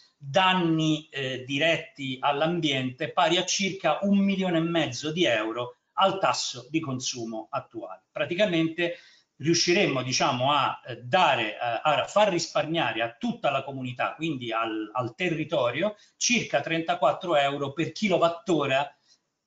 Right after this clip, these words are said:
eh, i, mh, di energia elettrica rinnovabile introdotto nel sistema. Quindi questa ci sembrava una cosa interessante. A questo proposito annuncio che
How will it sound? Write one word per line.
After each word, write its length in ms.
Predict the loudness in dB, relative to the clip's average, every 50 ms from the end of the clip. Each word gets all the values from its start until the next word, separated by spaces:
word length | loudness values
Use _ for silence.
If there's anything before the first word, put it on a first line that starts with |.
| _
eh, 260 | -6 -6 -4 -4 -6 -4
i, 720 | -2 -2 -2 0 0 -2 0 0 0 -2 -2 -2 -4 -4
mh, 360 | -6 -6 -6 -6 -8 -8 -8 -2
di 120 | 2 2
energia 380 | 4 4 2 2 2 2 4 4
elettrica 760 | 6 4 4 2 0 -4 -4 -2 0 2 4 4 4 2 0 -2
rinnovabile 880 | 0 2 4 6 6 6 6 6 6 4 2 2 0 -2 -2 -2 0 2
introdotto 920 | 4 4 4 4 2 0 -2 -4 -2 -4 -4 -6 -8 _ -16 -16 -16 -16 _
nel 180 | -10 -10 -10 -8
sistema. 440 | -10 -10 -12 -12 -14 -18 -20 _ _ _ _
Quindi 280 | _ -2 -2 -2 -4 -6
questa 300 | -10 -12 -12 -10 -10 -10
ci 140 | -10 -10 -10
sembrava 560 | -8 -6 -2 2 2 4 4 4 2 0 -2 -10 -20 -20 -18 _
una 200 | -4 -2 -2 0
cosa 220 | 0 -2 -2 -4 -4
interessante. 680 | -6 -6 -6 -6 -6 -8 -8 -10 -12 -14 -18 -20 _ _ -6
A 120 | -6 -4
questo 280 | -2 -4 -4 -2 -2 0
proposito 640 | 0 0 2 2 2 2 4 2 2 4 4 4 4
annuncio 580 | 4 2 0 0 0 0 0 0 -2 -4 -6
che 320 | -4 -2 -2 -2 -4 -6